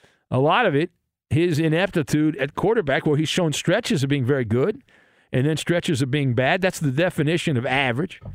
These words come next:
When you're about half the time you suck and the other half you're okay. And he's one of these guys that we've seen where he gets off to a good start, and then as the season goes on, teams figure him out, he starts to fade away.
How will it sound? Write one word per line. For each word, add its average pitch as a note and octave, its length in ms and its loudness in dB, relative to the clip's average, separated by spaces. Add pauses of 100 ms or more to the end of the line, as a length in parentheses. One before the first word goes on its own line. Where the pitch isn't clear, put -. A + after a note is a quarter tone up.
(540)
When C3 180 0
you're C#3 100 2
about D3 240 0 (500)
half D#3+ 300 2
the F3 100 -4
time E3 320 0
you C3+ 80 2
suck F3 520 -2 (680)
and C#3+ 220 2
the D3 100 2
other F3 220 2
half D#3 320 0
you're E3 140 4
okay. A3 420 -2 (1040)
And C3 340 0
he's D3+ 160 2
one D#3 140 2
of F3+ 60 0
these G#3 160 0
guys F3 300 2
that F3+ 80 2
we've D#3 180 0
seen F3+ 460 0
where E3 80 0
he E3 60 -2
gets D#3 220 -2
off E3 180 0
to F3 100 0
a D#3+ 40 0
good E3 160 0
start, E3 260 0
and E3+ 80 0
then D3 120 0
as C#3 140 -2
the C#3+ 80 0
season D3+ 300 -2
goes C3+ 180 0
on, C#3 160 0
teams C3+ 240 -2
figure C3 300 -2
him A2+ 100 -2
out, A#2 220 0
he G#2 60 -4
starts G#2+ 260 -2
to - 80 -6
fade B2 300 -2
away. F#2 400 0